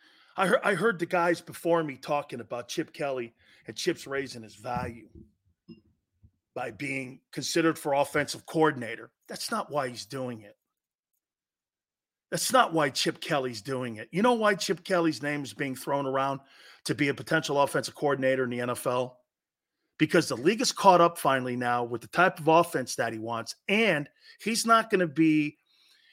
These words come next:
an administrator. And on top of that, U C L A doesn't have nil money. When U C L A goes to the Big Ten, there'll be a laughing stock because the U C L A alumni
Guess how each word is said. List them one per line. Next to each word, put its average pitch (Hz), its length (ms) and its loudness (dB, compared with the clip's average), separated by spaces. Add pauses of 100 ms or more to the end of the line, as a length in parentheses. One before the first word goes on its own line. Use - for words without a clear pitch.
(200)
an 151 160 4
administrator. 139 880 2 (360)
And 202 580 6 (180)
on 175 180 6
top 202 360 4
of 147 120 -2
that, 170 400 4 (1080)
U 214 100 4
C 254 180 4
L 220 180 4
A 233 100 0
doesn't 185 340 2
have 156 300 0
nil 202 240 4
money. 110 420 -4 (800)
When 196 220 6
U 277 120 4
C 302 220 4
L 240 160 8
A 208 100 2
goes 180 360 2
to 160 60 -10
the 139 80 -6
Big 143 280 -4
Ten, 147 380 -4 (720)
there'll 254 160 8
be 262 180 2
a 254 100 8
laughing 220 520 4
stock - 580 -8 (760)
because 226 280 4
the 180 120 0
U 226 160 0
C 285 180 4
L 262 220 10
A 233 100 4
alumni 180 560 4